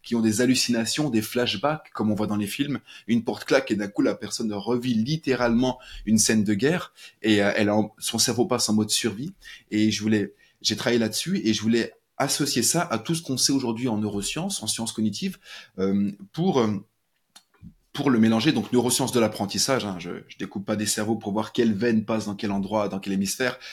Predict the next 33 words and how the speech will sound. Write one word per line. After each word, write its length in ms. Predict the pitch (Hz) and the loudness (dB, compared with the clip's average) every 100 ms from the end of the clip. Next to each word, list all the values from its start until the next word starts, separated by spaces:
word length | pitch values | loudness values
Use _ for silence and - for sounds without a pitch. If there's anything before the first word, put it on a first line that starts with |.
| - | -6
c'est 140 | 110 | -2
le 80 | 107 | 0
côté 260 | 110 104 | -2 -2
fonctionnel 640 | 107 135 131 - 117 120 101 | -2 -2 -4 -2 0 0 -2
qui 120 | 101 | -2
m'intéresse, 520 | 101 98 101 135 - - - | -2 -4 -4 -4 -4 -12 -14
ce 60 | |
qui 120 | - | -8
permet 240 | 196 110 117 | -4 -2 -2
de 120 | 101 | -2
savoir 400 | 98 104 104 - | -2 -2 -4 -4
comment 460 | - 139 135 135 107 | 2 2 2 0 -2
mieux 280 | 104 110 | 0 0
apprendre. 460 | 101 98 - 151 - - - - | 0 -4 -4 -6 -6 -16 -16 -8
Et 100 | - | -4
donc, 260 | 117 156 - - - _ - | -2 -4 -6 -20 -20 _ -4
à 140 | 120 | -4
force 320 | 120 170 - | 0 -2 0
de 60 | 135 | 0
recherche, 480 | 127 120 196 208 - | 0 0 -2 -2 -2
j'ai 200 | 120 127 | 0 0
pu 320 | - 147 - _ | -2 -8 -8 _
sortir 600 | - - 185 180 - 185 | 2 4 4 2 0 0
de 80 | 139 | 2
ces 160 | 127 120 | 2 2
sables 280 | 127 117 | 2 2
mouvants 380 | 117 110 135 196 - - _ _ | 0 2 0 -2 -8 -20 _ _
et 320 | 123 120 110 - _ _ _ - | 4 4 0 -6 _ _ _ 2
découvrir 540 | 160 165 151 196 202 | 4 4 4 4 4
que 100 | 127 | 0
ce 160 | - 117 | 2 0
combo 440 | - 143 127 156 | 0 -2 0 2
entre 440 | 139 131 - 98 | 2 0 -2 -2